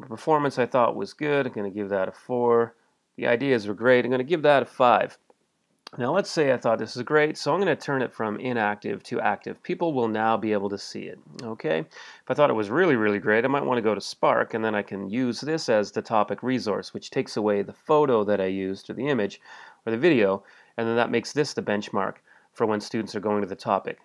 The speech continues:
If I click feature and I have Flipgrid Classroom, then I can pin it to the top. So it's one of the first, or the first actually, video that students or other viewers see.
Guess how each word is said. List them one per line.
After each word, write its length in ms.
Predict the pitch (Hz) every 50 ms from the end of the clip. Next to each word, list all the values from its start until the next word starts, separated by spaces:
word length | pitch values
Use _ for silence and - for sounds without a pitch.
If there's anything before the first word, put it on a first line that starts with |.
| _
If 80 | _ -
I 60 | 110
click 240 | 107 - 151 139 -
feature 520 | - 226 220 208 - - 135 120 117 120 135
and 120 | 120 107 107
I 60 | 107
have 240 | 107 113 110 - -
Flipgrid 380 | - 123 117 - - 110 98
Classroom, 640 | - - 139 131 127 131 131 - - 135 127 127 120
then 160 | 104 110 104
I 80 | 101 104
can 180 | - - 101
pin 300 | - - - - - 190
it 180 | 156 113 - - - - - - _ _
to 100 | - -
the 100 | 113 107
top. 320 | 104 - 117 104 98 - -
So 220 | - - 117 104
it's 200 | 104 104 - -
one 140 | - 123 120
of 60 | 110
the 60 | 104
first, 460 | 104 - - 120 117 113 - - - -
or 140 | - 117 113
the 120 | 104 135 185
first 320 | - - 113 104 - -
actually, 380 | - - - - - 107 104 104 - - - - _ _
video 300 | - 135 131 120 113 107
that 120 | 104 104 104
students 480 | - - 113 107 101 104 101 - -
or 160 | 104 98 95 -
other 220 | - 98 92 98
viewers 340 | 87 95 95 90 90 92 -
see. 280 | - - 151 120 92